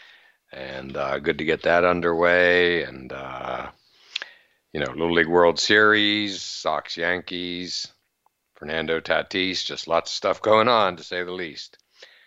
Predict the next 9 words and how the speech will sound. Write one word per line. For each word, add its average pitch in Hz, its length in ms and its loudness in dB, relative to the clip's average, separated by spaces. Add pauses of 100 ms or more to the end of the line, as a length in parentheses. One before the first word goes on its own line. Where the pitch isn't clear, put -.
(640)
But 76 300 -6 (1600)
I 101 120 2
would 104 140 0
like 87 160 -4
to 78 60 -20
focus 87 400 -10
on 85 200 -6
what 82 160 -6
is 80 400 -10